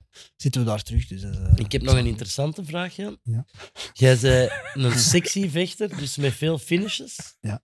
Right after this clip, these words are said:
Speaker 2: Meestal li-, ligt aan uw kant. Dana White en zo kijkt mee. Dat is, deel van uw aura is dat jij spektakel belooft.
Speaker 1: Hm.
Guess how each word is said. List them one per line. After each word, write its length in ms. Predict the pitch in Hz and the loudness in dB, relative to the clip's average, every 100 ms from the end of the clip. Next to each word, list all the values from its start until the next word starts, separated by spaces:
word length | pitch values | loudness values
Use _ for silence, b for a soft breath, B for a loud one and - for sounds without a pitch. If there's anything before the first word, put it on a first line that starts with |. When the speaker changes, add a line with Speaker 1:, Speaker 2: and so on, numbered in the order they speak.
| _ - | _ 2
Speaker 2:
Meestal 580 | 143 147 143 135 - _ _ _ _ _ _ - | 4 4 2 0 -2 _ _ _ _ _ _ -10
li-, 140 | 120 - | -10 -8
ligt 280 | - 139 - | -4 -2 0
aan 140 | 127 127 | -2 0
uw 180 | 139 - | -2 -2
kant. 400 | 147 185 214 - _ _ _ - | -2 -4 -6 -14 _ _ _ 0
Dana 360 | 127 135 123 | 2 4 4
White 320 | 117 139 160 170 | 4 2 0 -2
en 100 | 151 | -4
zo 120 | 151 | -6
kijkt 440 | - 135 127 - | -2 0 0 -4
mee. 420 | 117 117 165 233 _ _ _ _ | -4 -2 -2 -4 _ _ _ _
Dat 140 | 143 | -2
is, 60 | 113 101 | 0 -2
deel 240 | 127 165 | 0 2
van 140 | 156 | 2
uw 140 | 143 131 | -2 -4
aura 380 | 127 160 180 170 | -4 -4 -2 -2
is 180 | 147 | -4
dat 200 | 143 135 | -4 -4
jij 160 | 143 139 | -4 -4
spektakel 680 | - 131 - 127 143 175 165 | -4 -6 -4 -4 -4 -4 -4
belooft. 440 | 165 170 233 - | -4 -4 -6 -6
Speaker 1:
Hm. 160 | 113 | -6